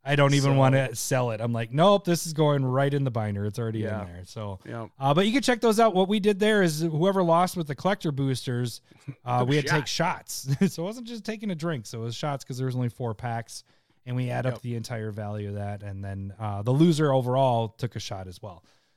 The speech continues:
Speaker 1: So that was last Sunday. I also opened a box. We open boxes. We open packs. We do all that kind of stuff. So YouTube is a really good place to check out a lot of our stuff that we do.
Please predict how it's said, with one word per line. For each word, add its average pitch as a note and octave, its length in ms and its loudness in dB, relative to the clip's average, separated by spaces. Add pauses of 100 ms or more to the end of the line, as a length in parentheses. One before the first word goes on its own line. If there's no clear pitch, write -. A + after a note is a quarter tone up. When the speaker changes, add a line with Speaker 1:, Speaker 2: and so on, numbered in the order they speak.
(100)
Speaker 1:
So F#3 340 4
that G#3 160 4
was G3 160 2
last F#3+ 240 4
Sunday. F#3+ 560 2
I E3+ 160 2
also F#3+ 260 4
opened F3+ 240 0
a F3+ 60 0
box. F3 340 0
We D#3+ 80 2
open F3+ 240 0
boxes. E3+ 460 -2
We D#3+ 100 -4
open E3+ 220 -2
packs. F3 420 -2
We D3+ 80 -6
do E3+ 140 -2
all F3+ 160 2
that E3 160 -4
kind D3+ 120 -4
of C3+ 60 -6
stuff. B2 180 -6
So D3 120 -6
YouTube B3 360 -4
is A3+ 120 -6
a G3 40 0
really G3 160 0
good F3+ 160 -2
place D#3+ 200 -2
to D#3 100 -12
check D3+ 240 -4
out C#3+ 240 -2
a B2+ 80 -8
lot C3+ 240 -4
of B2+ 80 -6
our B2 80 -4
stuff B2 220 -8
that A#2 80 -12
we G#2+ 120 -10
do. C#3 340 -2